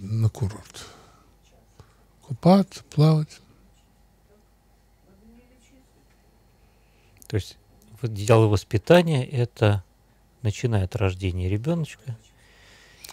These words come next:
Speaker 2: и
Speaker 1: До
Speaker 2: до
Speaker 1: двадцати одного года, когда его женить.
Speaker 2: И всё за него выбирают родители.
Speaker 1: Не то, что вот выбирают.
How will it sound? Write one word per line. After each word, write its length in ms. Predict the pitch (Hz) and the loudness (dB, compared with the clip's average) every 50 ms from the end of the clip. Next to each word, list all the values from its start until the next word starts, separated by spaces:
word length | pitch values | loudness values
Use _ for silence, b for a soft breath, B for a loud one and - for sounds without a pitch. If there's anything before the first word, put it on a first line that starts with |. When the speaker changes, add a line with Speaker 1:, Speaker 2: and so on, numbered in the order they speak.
| b - | b -8
Speaker 2:
и 160 | - 151 185 | -4 -4 -2
Speaker 1:
До 160 | 151 135 131 | 0 2 6
Speaker 2:
до 140 | 170 247 254 | 8 8 8
Speaker 1:
двадцати 500 | 214 165 156 160 143 - - - - - | 8 8 8 8 6 4 -2 0 4 6
одного 420 | 170 151 139 147 143 139 131 135 | 6 6 8 8 8 8 8 8
года, 600 | 135 151 190 220 214 196 208 202 196 185 156 165 - - _ _ | 8 8 8 8 8 8 8 6 6 4 0 -4 -12 -20 _ _
когда 340 | - 120 113 110 117 143 160 | 2 2 2 4 6 6 6
его 220 | 151 123 120 127 | 6 6 6 4
женить. 580 | 120 107 104 104 101 98 87 - - - - - - _ _ _ _ _ _ _ _ _ _ _ _ _ _ _ _ _ _ _ _ _ _ _ _ 147 175 165 _ _ _ _ _ _ _ _ _ _ _ _ _ _ _ _ _ _ _ _ _ _ _ _ - - _ _ _ _ _ _ | 4 4 4 2 2 0 -2 -8 -14 -20 -20 -20 -20 _ _ _ _ _ _ _ _ _ _ _ _ _ _ _ _ _ _ _ _ _ _ _ _ _ -20 -20 _ _ _ _ _ _ _ _ _ _ _ _ _ _ _ _ _ _ _ _ _ _ _ _ -20 -20 _ _ _ _ _ _
Speaker 2:
И 80 | - 120 | -8 -8
всё 320 | 98 - - - 143 131 | -8 -8 -2 2 4 4
за 160 | 107 92 98 | 4 4 2
него 440 | 98 95 95 98 101 135 175 190 196 - _ - | 0 0 0 0 0 0 0 -2 -4 -8 _ -8
выбирают 600 | 120 107 92 90 98 95 87 107 123 131 127 - - | -6 -6 -4 -2 -2 -2 0 0 0 0 -2 -4 -6
родители. 640 | - 101 92 82 - - - - - - - - - _ _ _ _ - B B B B B B B B B B B B B B B B B B B B B B B _ - - | -6 -6 -6 -6 -10 -18 -20 -20 -20 -20 -20 -20 -20 _ _ _ _ -20 B B B B B B B B B B B B B B B B B B B B B B B _ -4 0
Speaker 1:
Не 340 | 113 117 123 135 165 196 214 | 4 6 6 8 8 6 6
то, 220 | 202 - 294 285 | 6 4 4 4
что 180 | - - - 185 | 4 6 6 6
вот 160 | 170 - - | 6 6 2
выбирают. 840 | 104 98 110 131 131 147 165 143 104 - - - - - - b b | 2 4 4 6 6 6 6 6 4 2 -4 -10 -16 -20 -20 b b